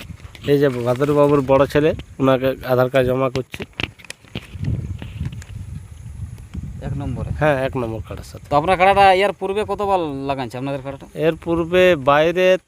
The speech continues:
Speaker 1: তিনবার লাগানো হয়েছে, তিনবারে জয়ী আছে। গ্রামে দুবার লাগানো হয়েছে, গ্রামেও দুবার জয়ী আছে।
Speaker 2: আচ্ছা, আচ্ছা। তো কোন, কোন, কোন জায়গায় লাগাইছে একটু দর্শককে বলুন। মানে এত বড় মেলায় যে আপনারা
Speaker 1: হ্যাঁ।
Speaker 2: নাম দিতে এসেছেন।
Speaker 1: হুম।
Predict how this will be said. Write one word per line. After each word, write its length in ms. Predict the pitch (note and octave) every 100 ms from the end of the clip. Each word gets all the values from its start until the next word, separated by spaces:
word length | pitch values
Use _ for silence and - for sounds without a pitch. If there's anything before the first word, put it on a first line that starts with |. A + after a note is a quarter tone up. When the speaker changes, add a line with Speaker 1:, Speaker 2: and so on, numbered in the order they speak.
| _ -
Speaker 1:
তিনবার 340 | D#3+ E3+ E3
লাগানো 380 | D#3+ E3 F3 E3
হয়েছে, 320 | D#3 D#3+ F3+
তিনবারে 480 | F#3 D3 D3 D3+ D#3+
জয়ী 280 | D3 D#3 E3
আছে। 260 | D#3 G#3 E4 - D#3+
গ্রামে 440 | B2+ C3 C#3 D3+
দুবার 300 | C#3+ C#3+ D3+
লাগানো 360 | D3 D3 D3+ D3+
হয়েছে, 200 | C#3+ A3+ A3
গ্রামেও 560 | B2 A#2+ C3 C3 D3
দুবার 400 | C#3+ C#3 C3 B2
জয়ী 220 | A#2+ A#2
আছে। 500 | A2 F#2+ - - -
Speaker 2:
আচ্ছা, 220 | A#2+ - G#2+
আচ্ছা। 240 | - - _ _ _ _ _ _ _ _ _ _ _ -
তো 100 | C3
কোন, 300 | C#3 C#3+ D3
কোন, 200 | E3+ E3+
কোন 180 | F3+
জায়গায় 200 | F3 E3+
লাগাইছে 260 | E3 E3+ D#3+
একটু 140 | D3
দর্শককে 380 | D3+ D3 D3+ D3+
বলুন। 260 | C3+ A#2+ A2+
মানে 180 | B2+ C#3+
এত 120 | D#3+
বড় 240 | D3+ D#3+
মেলায় 320 | D3 D3 D#3
যে 160 | C#3+ D3
আপনারা 220 | C#3 C#3
Speaker 1:
হ্যাঁ। 100 | C3+
Speaker 2:
নাম 180 | C#3 C#3+
দিতে 240 | C#3 C#3+
এসেছেন। 340 | C#3 C#3 A#2+ A2
Speaker 1:
হুম। 140 | A#2+